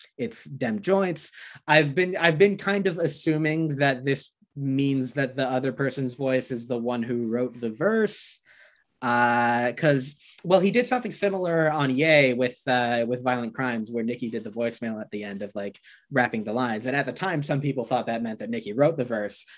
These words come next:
It, it was, it was, you know, it turned out to have been more of a, just a sign off. But, like,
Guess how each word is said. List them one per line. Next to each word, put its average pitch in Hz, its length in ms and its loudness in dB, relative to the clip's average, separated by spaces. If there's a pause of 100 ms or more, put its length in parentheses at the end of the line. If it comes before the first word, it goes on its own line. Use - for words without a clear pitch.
(100)
It, 127 260 -4
it 120 200 -2
was, 120 280 -8
it 151 120 -4
was, 127 320 -6 (120)
you 147 160 -2
know, 110 220 -4
it 117 160 -8 (220)
turned 147 160 0
out 123 140 2
to 139 60 -2
have 120 140 -2
been 117 420 0
more 123 120 -2
of 110 80 -6
a, 110 240 -6
just 120 240 -12
a 110 40 -10
sign 180 300 -2
off. 107 180 -8
But, - 220 -4 (320)
like, 147 340 6